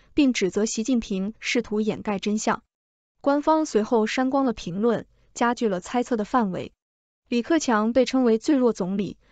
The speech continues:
他在任期内一直受到习近平的限制。他的去世可能引发中国政坛的动荡。美国、日本、新加坡和澳大利亚等国的政要纷纷表达了对李克强的慰问和哀悼。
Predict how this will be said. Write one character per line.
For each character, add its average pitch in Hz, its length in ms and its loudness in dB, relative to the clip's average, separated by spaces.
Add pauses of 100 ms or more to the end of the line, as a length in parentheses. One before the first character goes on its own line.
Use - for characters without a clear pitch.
(160)
他 311 120 -2
在 302 100 4
任 285 200 4
期 277 160 -2
内 262 320 2
一 294 120 -2
直 226 140 0
受 254 160 2
到 208 140 0
习 196 180 -6
近 220 160 -2
平 185 160 -8
的 202 80 -4
限 214 280 -2
制。 - 200 -8 (580)
他 269 140 0
的 247 120 4
去 262 260 2
世 220 340 2 (100)
可 - 160 -6
能 196 120 0
引 190 180 0
发 202 220 0
中 247 180 0
国 220 120 2
政 233 180 0
坛 185 180 -6
的 202 60 -4
动 226 200 0
荡。 180 220 -4 (600)
美 226 160 4
国、 226 400 2 (140)
日 320 140 2
本、 - 320 -2 (100)
新 254 220 -2
加 254 160 2
坡 269 320 2
和 - 180 -2
澳 262 160 2
大 254 140 2
利 262 60 0
亚 254 140 0
等 180 200 -4
国 180 100 -4
的 214 80 0
政 247 240 2
要 190 300 -2
纷 269 240 0
纷 277 160 2
表 180 180 -2
达 170 160 -6
了 196 80 -4
对 220 160 2
李 185 140 -4
克 226 180 -2
强 190 220 -6
的 226 80 0
慰 262 220 2
问 202 200 -4
和 - 160 -10
哀 202 180 -4
悼。 208 220 -2